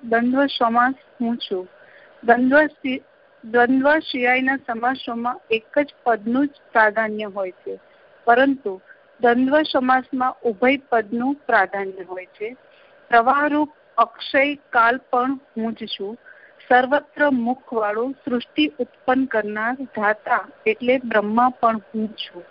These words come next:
અક્ષરોમાં વાસુદેવ વાચક અ એટલે આમ, આમ મને જે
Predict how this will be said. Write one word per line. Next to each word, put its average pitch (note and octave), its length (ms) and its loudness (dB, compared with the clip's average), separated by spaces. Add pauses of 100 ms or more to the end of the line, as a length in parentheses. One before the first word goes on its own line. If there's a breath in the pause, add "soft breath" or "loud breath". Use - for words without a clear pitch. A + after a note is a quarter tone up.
(920 loud breath)
અક્ષરોમાં B3 720 2
વાસુદેવ A#3 560 0
વાચક A#3 440 -4
અ A3+ 120 4
એટલે - 200 -4
આમ, A3+ 240 -4 (200)
આમ C#4 200 -10 (760)
મને A3+ 260 0
જે A#3+ 140 2